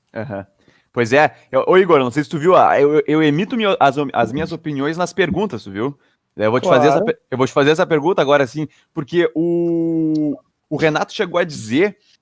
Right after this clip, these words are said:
Speaker 1: a declarar que ele tava se comunicando com os jogadores via WhatsApp. Mas não é a mesma coisa, né?
Speaker 2: Ele tava fazendo aquele treinamento via chamada de vídeo, né?
Speaker 1: Ih, a-,
Speaker 2: Talvez.
Speaker 1: aquela videochamada que tu faz.
Speaker 2: Sim, claro que tem uma,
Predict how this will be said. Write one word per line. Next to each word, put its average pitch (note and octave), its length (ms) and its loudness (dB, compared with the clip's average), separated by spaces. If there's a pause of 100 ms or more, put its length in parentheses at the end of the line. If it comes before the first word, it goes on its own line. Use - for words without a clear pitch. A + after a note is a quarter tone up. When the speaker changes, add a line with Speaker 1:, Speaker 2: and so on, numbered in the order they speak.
(280)
Speaker 1:
a A2 140 2
declarar A#2 400 2
que F3 100 -10
ele F3 100 0
tava A3+ 260 2
se - 140 -12
comunicando D3 500 -4
com C#3 100 -14
os A#2 40 -10
jogadores B2 440 -6
via F3 160 -6
WhatsApp. G#3 580 -2 (500)
Mas A#3 120 0
não D#4+ 80 2
é F4 80 6
a F4 40 2
mesma C#3+ 220 0
coisa, D3+ 300 0
né? - 200 -12 (1120)
Speaker 2:
Ele F#3+ 160 0
tava D#3 240 0
fazendo F3 300 -2
aquele G#3+ 560 -2
treinamento F#3+ 500 -2
via G3 180 -2
chamada G3 400 -2
de E3 120 -6
vídeo, E3 380 -4
né? B2 160 -8 (520)
Speaker 1:
Ih, A3+ 340 2
a-, C#3 120 6
Speaker 2:
Talvez. C3+ 240 4
Speaker 1:
aquela E3 300 4
videochamada D#3+ 720 0
que G#2+ 80 -16
tu - 80 -20
faz. D3 420 -8 (920)
Speaker 2:
Sim, - 140 -12
claro G#3 340 -2
que G#3+ 100 -16
tem A3+ 280 -2
uma, E3+ 500 -2